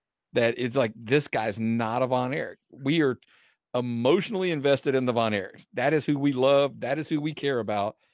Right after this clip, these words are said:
Don't bring somebody else in here. It, the equivalent today, and it's even a stretch today, which is horrible to say 'cause I'm such a big fan of their father, it would be like Cody and Dustin bringing in somebody else and saying,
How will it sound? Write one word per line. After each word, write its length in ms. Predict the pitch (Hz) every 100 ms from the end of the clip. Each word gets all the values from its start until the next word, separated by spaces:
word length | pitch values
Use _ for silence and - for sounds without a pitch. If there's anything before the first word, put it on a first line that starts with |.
| _ _ _ -
Don't 280 | 113 139 180 -
bring 360 | 139 156 160 139
somebody 400 | 143 139 135 131
else 220 | 127 143
in 120 | 139
here. 240 | 117 101 - _ _ _ _ _
It, 140 | 139 - -
the 120 | 135
equivalent 440 | 120 180 214 220
today, 420 | - 135 139 156 143
and 80 |
it's 140 | 123 143
even 200 | 123 117
a 60 | 95 -
stretch 560 | - - - 143 131
today, 240 | - 120 120
which 120 | 110
is 80 | 104
horrible 300 | 127 120 110
to 60 | 104
say 360 | 127 113 101 107
'cause 120 | 117
I'm 120 | 110
such 180 | 127 117
a 40 | 110
big 140 | 110
fan 180 | 123 110
of 60 | 101
their 100 | 95
father, 420 | 120 107 104 - _ _ _ _ _
it 160 | 139 151
would 140 | 202
be 120 | 185
like 240 | 165 139 127 -
Cody 360 | - 156 160 147
and 120 | 117
Dustin 360 | 131 131 120 110
bringing 300 | 135 135 127
in 140 | 127
somebody 340 | 127 123 117
else 220 | 117 120 -
and 120 | 110
saying, 520 | - 117 110 107 104